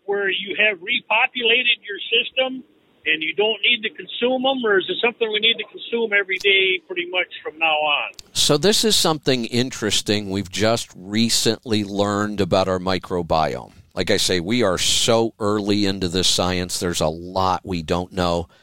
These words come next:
Speaker 2: Um, but one of the things we have learned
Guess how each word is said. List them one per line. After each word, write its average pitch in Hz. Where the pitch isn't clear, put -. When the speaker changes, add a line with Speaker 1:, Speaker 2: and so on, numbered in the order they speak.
Speaker 2:
Um, 87
but 98
one 151
of 156
the 143
things 127
we 110
have 107
learned 87